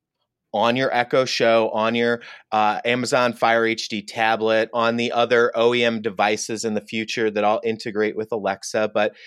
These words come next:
you know, basically put a button on the screen that says, "Buy now." So when someone says, "Tell me about the product,"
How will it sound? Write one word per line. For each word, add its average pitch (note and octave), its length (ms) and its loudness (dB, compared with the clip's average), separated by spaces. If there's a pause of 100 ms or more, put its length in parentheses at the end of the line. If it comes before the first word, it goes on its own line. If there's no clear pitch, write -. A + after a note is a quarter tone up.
(200)
you C3+ 120 -2
know, A2 360 2 (220)
basically C#3+ 520 2
put - 260 -2
a D3+ 60 6
button C3 380 2
on B2 120 2
the G#2+ 60 -4
screen C3 380 -4
that G#2 120 -2
says, G2 240 -6
"Buy A2+ 320 2
now." G#2+ 300 0
So A2+ 240 -4
when G#2+ 120 -2
someone A#2 380 -4
says, G#2 260 -8
"Tell G#2+ 200 -8
me A2+ 80 -2
about A2+ 240 -2
the F#2+ 60 -12
product," G#2+ 520 -2